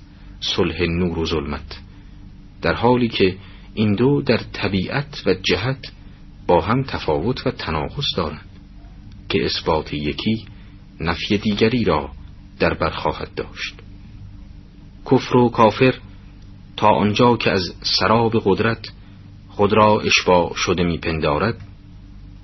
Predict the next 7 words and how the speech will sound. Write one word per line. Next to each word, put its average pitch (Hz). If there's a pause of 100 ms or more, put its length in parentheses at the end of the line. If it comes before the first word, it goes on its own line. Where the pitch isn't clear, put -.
(200)
به 87
ددمنشی 82 (360)
و 87
درندخویی 82
خود - (280)
ادامه 87
می‌دهد. -